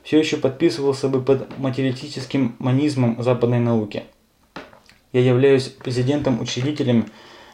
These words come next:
Международной трансперсональной ассоциации. До сих пор мы уже провели пятнадцать международных конференций со звёздами, со звёздным списком участников,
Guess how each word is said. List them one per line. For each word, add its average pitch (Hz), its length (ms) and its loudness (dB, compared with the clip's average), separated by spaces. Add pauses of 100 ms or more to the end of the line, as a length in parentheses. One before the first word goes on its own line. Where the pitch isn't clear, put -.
Международной 131 800 2 (1300)
трансперсональной 127 800 0
ассоциации. 123 840 -2 (600)
До 127 80 0
сих 127 220 -4
пор 160 160 2
мы 139 160 0
уже 135 180 0
провели 135 460 0
пятнадцать 135 580 -4
международных 127 680 2
конференций 127 600 0
со 113 140 -6
звёздами, 127 600 0 (320)
со 123 100 -6
звёздным 139 380 2
списком 135 440 -4
участников, 117 580 0